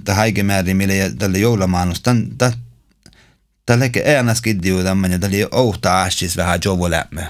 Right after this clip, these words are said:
mille lämmäs dialog. Tässä sekä on på pääli tällä so, eh, fylkamannen johki, mistä kyllä, kyllä vaagapäivi. Tän ollaan sku-, tän laaga, tän laaga hekty mikki ja politiikka, että mä ei, tän itkää parekin ja vaan nimittäin. Mutta mi,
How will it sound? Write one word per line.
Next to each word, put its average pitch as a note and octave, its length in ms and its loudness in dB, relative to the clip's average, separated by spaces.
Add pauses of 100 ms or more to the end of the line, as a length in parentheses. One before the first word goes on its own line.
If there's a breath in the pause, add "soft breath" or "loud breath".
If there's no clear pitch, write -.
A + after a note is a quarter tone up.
mille F2+ 360 0 (120)
lämmäs F2+ 300 -2
dialog. E2+ 520 0 (560 loud breath)
Tässä G2+ 160 0
sekä G2+ 280 2
on D#3+ 80 0
på C3+ 100 0
pääli G2 360 0
tällä F#2 300 0
so, F#2+ 280 -2
eh, F#2 240 0
fylkamannen F#2 560 0
johki, F2+ 240 -8
mistä F#2+ 180 -4
kyllä, G2 340 0
kyllä G2 300 -2
vaagapäivi. E2+ 680 0 (680 loud breath)
Tän F#2+ 120 2
ollaan F2+ 220 0
sku-, F#2+ 260 -2
tän F#2 160 0
laaga, F2 380 0 (140)
tän F#2+ 160 -2
laaga F2+ 260 0
hekty F#2 240 -2
mikki F#2+ 380 -2
ja F2 160 0 (280)
politiikka, G2 460 -2
että F#2 200 -2
mä F#2+ 100 0
ei, F2 340 -2 (480 loud breath)
tän F#2+ 120 -2
itkää F2+ 260 0
parekin F2 380 0
ja F#2 160 0 (160)
vaan F#2 200 0
nimittäin. F2 380 -2
Mutta G2 300 0
mi, B2+ 320 0